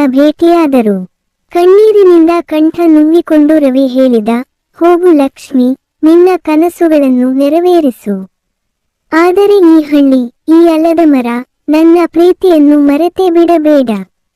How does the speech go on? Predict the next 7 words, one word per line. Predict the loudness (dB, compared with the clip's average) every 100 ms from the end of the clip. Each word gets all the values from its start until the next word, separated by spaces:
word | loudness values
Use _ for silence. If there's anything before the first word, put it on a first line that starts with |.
| -6
ಲಕ್ಷ್ಮಿ | -4 -4 -6 -4 0 2
ಅವನ | 2 2 0
ಕೈಗೆ | -4 -2 0 0 -2
ತನ್ನ | 0 0 0 -2
ಫೋಟೋ | -2 -2 0 0 0
ಇರುವ | 2 0 -2
ಚಿನ್ನದ | -4 -2 0 2